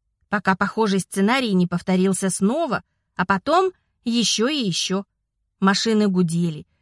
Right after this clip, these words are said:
люди махали руками. Даже я начала внутренне закипать. Но на лице первой леди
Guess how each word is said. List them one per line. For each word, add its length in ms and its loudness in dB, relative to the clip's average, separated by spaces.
люди 420 2
махали 440 0
руками. 580 -2
Даже 400 2
я 520 2
начала 640 0
внутренне 720 0
закипать. 640 -4
Но 160 2
на 100 2
лице 420 0
первой 520 0
леди 480 -4